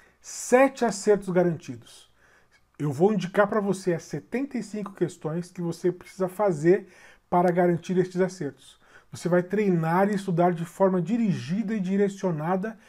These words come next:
para resolver as sete questões destas três habilidades. Depois, você vai receber o mesmo material, e nesse material as re-, as questões já estão todas reunidas, e eu vou indicar pra você as sessenta e duas questões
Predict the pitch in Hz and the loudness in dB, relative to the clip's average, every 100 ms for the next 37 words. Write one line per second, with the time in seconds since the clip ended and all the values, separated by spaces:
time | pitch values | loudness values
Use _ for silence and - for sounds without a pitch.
0 | - _ 165 175 185 165 165 139 202 185 | -20 _ -2 0 2 0 -2 0 2 0
1 | - - - 240 247 - 226 196 - 180 | -4 -10 -4 -4 -6 -8 -6 -6 -4 -4
2 | 196 196 - - _ 160 170 - 170 - | -4 -6 -16 -20 _ -4 -4 -4 -6 -4
3 | 165 165 170 185 143 135 - - _ _ | -4 -4 -6 -6 -6 -10 -20 -20 _ _
4 | _ _ _ _ - 190 202 240 202 - | _ _ _ _ 0 0 6 8 8 4
5 | - - - _ _ _ _ _ _ _ | -8 -14 -18 _ _ _ _ _ _ _
6 | 135 - 165 160 - 175 175 160 165 214 | -18 -4 0 0 2 6 6 8 8 6
7 | 214 202 214 180 160 185 220 - _ _ | 4 0 4 4 6 6 4 -4 _ _
8 | - _ 147 165 175 185 180 175 139 147 | -20 _ 0 4 4 2 2 2 2 2
9 | 185 185 - - 156 - 143 - 143 - | 2 -2 -12 -8 -8 -10 -16 -12 -12 -4
10 | 175 - 160 147 143 165 147 _ - 220 | -4 -2 -4 -4 -8 -8 -10 _ 0 2
11 | 226 208 202 180 143 170 196 196 - - | 2 0 0 0 0 -4 -6 -12 -18 -20
12 | _ 170 147 196 202 190 202 185 202 190 | _ -2 2 2 0 -4 0 0 0 -2
13 | 180 - 190 185 - 185 - 247 285 285 | -2 -4 -4 -4 -4 -6 -4 -4 -4 -4
14 | 226 208 214 - 185 - 175 196 196 | -4 -2 -2 -4 -6 -4 -4 -4 -6